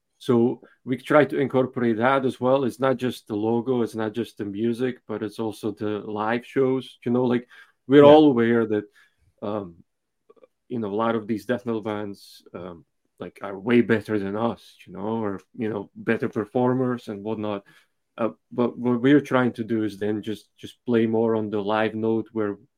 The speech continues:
Speaker 1: you know, try to make it a little bit different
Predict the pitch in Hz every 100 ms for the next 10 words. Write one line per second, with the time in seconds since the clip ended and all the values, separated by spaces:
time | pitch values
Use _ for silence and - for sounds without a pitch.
0 | _ _ _ - - 113 104 - 110 110
1 | 113 107 - - _ _ _ _ _ _
2 | - 131 131 135 123 120 120 113 113